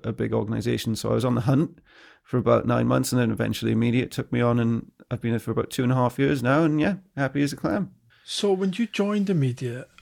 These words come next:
Speaker 2: what was Immediate's kind of podcast resources like? How had the, how had the business resourced the podcast production?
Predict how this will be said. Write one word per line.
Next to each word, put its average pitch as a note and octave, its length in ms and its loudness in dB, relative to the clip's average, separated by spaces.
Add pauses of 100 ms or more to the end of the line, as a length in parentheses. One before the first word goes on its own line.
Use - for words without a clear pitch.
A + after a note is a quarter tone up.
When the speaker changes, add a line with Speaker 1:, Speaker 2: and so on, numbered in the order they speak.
(120)
Speaker 2:
what E3 340 -2
was F#3 520 -4
Immediate's C#3+ 640 -2
kind - 260 -6
of B2+ 120 -6
podcast C3 1120 -6
resources C3 920 0
like? C3 520 -4 (160)
How C#3 180 -2
had C3+ 160 -2
the, - 120 -6 (280)
how D#3 120 -2
had D3 180 2
the C3+ 80 -2
business C3 540 -6
resourced C3 640 -6
the C3+ 80 -6
podcast - 580 -8
production? C3 500 -10